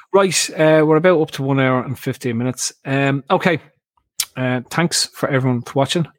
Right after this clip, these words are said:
I wanna say thanks to everyone for watching over the last, and, and listening since twenty thirteen, um, particularly with me. Um, it's been a pleasure.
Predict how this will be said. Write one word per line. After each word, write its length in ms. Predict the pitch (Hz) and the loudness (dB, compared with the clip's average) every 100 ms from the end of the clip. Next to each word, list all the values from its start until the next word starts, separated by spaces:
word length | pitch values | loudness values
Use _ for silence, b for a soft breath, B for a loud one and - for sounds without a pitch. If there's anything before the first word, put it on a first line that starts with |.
| - | -4
I 120 | 160 | 2
wanna 200 | 160 160 | 4 4
say 200 | - 135 | 4 0
thanks 340 | 131 143 139 | 0 0 0
to 100 | - | 0
everyone 260 | 143 139 135 | 0 2 2
for 160 | - 127 | 2 2
watching 420 | 139 143 - 123 - 123 | 2 2 0 -2 -4 -2
over 160 | 123 | 0
the 60 | 131 | 2
last, 340 | 120 120 - | 0 0 -2
and, 160 | 120 127 | 0 2
and 200 | 139 135 | 2 4
listening 440 | 151 - 151 131 _ B B B B B _ | 4 2 0 0 _ B B B B B _
since 360 | - 135 127 - | 0 0 0 -4
twenty 560 | - 135 127 123 117 - _ _ _ | -2 0 0 -2 -4 -8 _ _ _
thirteen, 560 | - - 120 127 123 127 - _ _ | -8 -2 0 2 2 0 -4 _ _
um, 460 | 127 113 113 117 - _ | -4 -2 0 0 -4 _
particularly 420 | - 147 - 120 | 0 0 2 0
with 160 | 131 135 - B B B B B B B _ - | 2 0 -2 B B B B B B B _ -6
me. 80 | 139 | 0
Um, 720 | 131 127 127 123 123 120 127 | 0 2 2 2 2 0 -2
it's 140 | - - | -6 -4
been 260 | 143 135 | 0 2
a 40 | 127 | 2
pleasure. 360 | - 147 175 | 0 0 0